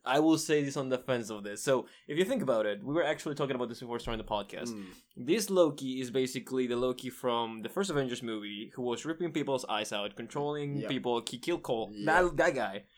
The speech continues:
Speaker 2: Yep.
Speaker 1: Who basically changed into a good guy because he saw a movie in which a purple giant man snapped his neck.
Speaker 2: That's another good point of that, right? 'Cause, like, why would he even believe that?
Speaker 1: One.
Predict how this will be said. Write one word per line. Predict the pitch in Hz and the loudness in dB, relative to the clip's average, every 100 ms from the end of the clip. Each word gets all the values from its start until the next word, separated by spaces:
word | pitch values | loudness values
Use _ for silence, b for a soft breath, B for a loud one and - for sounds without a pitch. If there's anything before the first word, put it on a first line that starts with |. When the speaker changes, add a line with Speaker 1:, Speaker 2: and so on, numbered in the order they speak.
| b b _ | b b _
Speaker 2:
Yep. | 104 107 - | -10 -10 -6
Speaker 1:
Who | 151 | 0
basically | 151 202 247 226 | 2 2 2 -4
changed | 208 208 196 196 | 0 0 0 -2
into | 175 | -4
a | 170 | 0
good | 185 151 | 0 2
guy | 135 127 | 4 4
because | 120 156 143 | 0 -4 -6
he | 147 | -6
saw | 143 147 | 0 0
a | |
movie | 139 175 175 143 143 139 | 4 4 4 2 -2 -2
in | 131 | 0
which | 127 131 127 - b b b b - | 2 2 0 -4 b b b b -4
a | 131 | 2
purple | 160 156 165 | 10 10 10
giant | 147 143 131 | 2 2 4
man | 127 120 113 | 2 0 -4
snapped | - 113 | -6 -6
his | - - | -8 -14
neck. | - - - | -16 -14 -8
Speaker 2:
That's | 196 285 | -6 -2
another | 165 131 127 107 | 0 0 -2 -6
good | 87 - | -10 -16
point | - 90 | -14 -12
of | 82 | -10
that, | 82 80 | -12 -10
right? | 95 120 107 | -6 -6 -6
'Cause, | 123 107 | -8 -6
like, | 113 | -6
why | 101 107 113 | -6 -6 -4
would | 143 151 | -4 -4
he | 135 127 | -6 -8
even | 120 113 107 | -8 -8 -8
believe | 98 90 110 131 - | -10 -10 -12 -14 -16
that? | - - - _ _ | -14 -14 -18 _ _
Speaker 1:
One. | - 131 131 101 101 | -6 4 4 4 -4